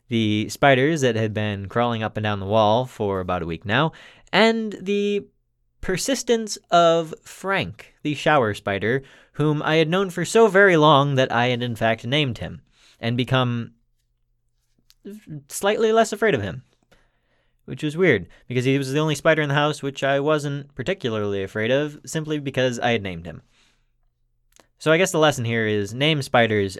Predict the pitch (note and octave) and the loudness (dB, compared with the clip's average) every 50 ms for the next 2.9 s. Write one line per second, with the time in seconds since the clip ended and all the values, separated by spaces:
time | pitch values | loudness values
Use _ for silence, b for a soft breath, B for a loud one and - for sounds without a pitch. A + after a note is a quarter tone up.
0 | - G2+ G2 F#2 F#2 F#2 F#2+ F#2+ F2 E2 D#2+ D#2+ D#2+ E2+ - - - - - G1+ | -10 -8 -8 -8 -8 -8 -8 -6 -6 -6 -6 -8 -8 -10 -12 -12 -12 -12 -10 -12
1 | G#1 - _ B B B B B B B B B B _ - D#3+ A#2+ G#2+ - - | -12 -14 _ B B B B B B B B B B _ 2 4 4 4 0 -6
2 | - _ _ _ _ _ _ _ _ - - F3 F3+ F3 F3 E3+ - | -16 _ _ _ _ _ _ _ _ -4 -2 0 0 0 -2 -6 -10